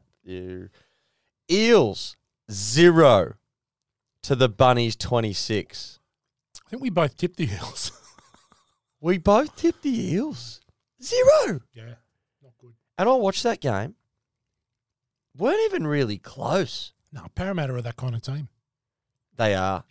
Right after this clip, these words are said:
Speaker 1: They are that kind of team. They'll come out and they'll be the best team on the park for forty minutes against the Panthers.
Speaker 2: Yep.
Speaker 1: And then they'll lose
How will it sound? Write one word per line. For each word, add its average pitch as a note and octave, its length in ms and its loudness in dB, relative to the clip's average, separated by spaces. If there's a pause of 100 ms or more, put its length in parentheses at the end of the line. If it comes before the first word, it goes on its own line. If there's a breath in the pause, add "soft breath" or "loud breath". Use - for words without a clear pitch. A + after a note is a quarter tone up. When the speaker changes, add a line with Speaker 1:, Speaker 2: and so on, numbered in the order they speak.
(120)
Speaker 1:
They G2 140 -2
are G2 120 0
that F#2+ 160 -4
kind F#2 180 -8
of F2 60 -14
team. F2+ 260 -10
They'll A#2+ 180 0
come D3+ 260 -10
out G#2 360 -8
and G2+ 140 -10
they'll G#2+ 140 -6
be G#2+ 140 -8
the F#2 120 -10
best G2+ 400 -8
team G2 200 -10
on F#2 60 -8
the F2+ 80 -12
park F#2 280 -8
for G2 100 -18
forty F#2+ 260 -10
minutes F2+ 560 -14
against F2+ 340 -10
the - 60 -18
Panthers. - 680 -12
Speaker 2:
Yep. B2 180 -18 (340)
Speaker 1:
And G2 180 -8
then F#2+ 140 -10
they'll F#2+ 180 -4
lose F#2 380 -10